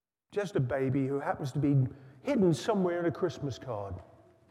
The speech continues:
Well, maybe it'll get mentioned, this child will get mentioned if you go to a carol service.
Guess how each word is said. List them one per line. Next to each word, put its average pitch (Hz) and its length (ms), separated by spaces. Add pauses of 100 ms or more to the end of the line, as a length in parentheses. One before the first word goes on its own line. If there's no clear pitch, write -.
(1160)
Well, 139 140
maybe 160 280
it'll 165 140
get 160 180
mentioned, 156 520
this 139 100
child 151 380
will 147 80
get 143 180
mentioned 143 380
if 127 100
you 135 60
go 127 160
to 123 100
a 120 60
carol 123 320
service. - 600